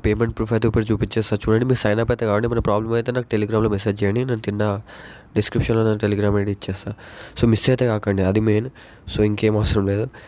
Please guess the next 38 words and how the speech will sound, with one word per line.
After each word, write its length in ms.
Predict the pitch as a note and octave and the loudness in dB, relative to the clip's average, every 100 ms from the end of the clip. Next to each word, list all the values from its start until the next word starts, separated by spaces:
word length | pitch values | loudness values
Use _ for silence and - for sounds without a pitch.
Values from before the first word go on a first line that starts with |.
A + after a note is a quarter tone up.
| - - | -12 -4
So 40 | A#2 | 0
తర్వాత 140 | B2 B2 | 2 2
ఇక్కడ 120 | A#2+ A2+ | 2 2
చూడండి 220 | A2+ A#2 | 4 4
గైస్, 180 | A#2+ B2+ | 2 2
ఇది 80 | A2+ | 2
నిన్ననే 240 | A2 A2+ A2+ | 2 2 2
వచ్చేసాయి 320 | - G#2+ A2 G#2+ | -2 -2 0 0
నాకు 200 | G#2+ - | 0 0
ట్వెల్వ్ 260 | A2+ A2+ A2 | 2 2 4
బ్లాక్ 200 | G#2+ G2+ G#2 | 2 0 -2
అని. 80 | A2 | -2
ఇవన్నీ 200 | G#2 A#2+ | 0 0
గుర్తుపెట్టుకొని 420 | A#2+ A2+ G#2+ A2+ G#2+ | 0 -2 -2 -2 0
పైసలు 280 | G2+ A#2 A2+ | 0 -2 0
చూడండి, 240 | A2+ G#2 G2 | 0 0 -2
అంతే 140 | G#2 G2+ | -2 -4
చాలు. 180 | F#2+ A2 - - - | -4 -10 -18 -18 -2
సెవెంటీ 300 | G#2+ G#2+ G#2 G2+ | 2 2 2 0
రూపీస్ 260 | G#2+ A2 A2 | 0 -2 0
ఒకటి, 240 | A2 C3 E3 - - - - - - - - - - - - - - | 0 -2 -6 -12 -20 -20 -20 -20 -20 -20 -20 -20 -18 -16 -18 -8 -4
నెక్స్ట్ 180 | A2+ - | -2 2
ఈడ 80 | B2 C3 A#2+ A#2+ | 2 2 0 0
న-, 100 | B2 A2 | 0 0
ఒక 80 | A#2 | 0
డాలర్ 240 | G#2+ G#2 G#2 G#2+ | 2 2 0 0
నైంటీ 220 | G#2 G#2 | 0 -2
సిక్స్ 160 | G#2 - G#2+ | -4 -6 -8
రూపీస్ 260 | G2+ G2+ G2 | -8 -8 -8
ఒకటి. 200 | F#2+ A2+ - - - - | -8 -10 -16 -20 -18 -4
So 80 | C3+ B2 | 0 2
ఇంత 140 | A2 A2+ | 2 2
అయితే 120 | A2 A2 | 2 2
నాకైతే 260 | A2 G#2 G#2+ | 0 2 0
వచ్చేసాయి 420 | - G2+ G#2 G2+ | 0 0 0 0
గైస్. 180 | F#2+ G2 - - - - - - | -2 -6 -12 -20 -20 -20 -16 -4
So 60 | A#2+ A#2 | 2 4
ఇదైతే 220 | A#2 | 4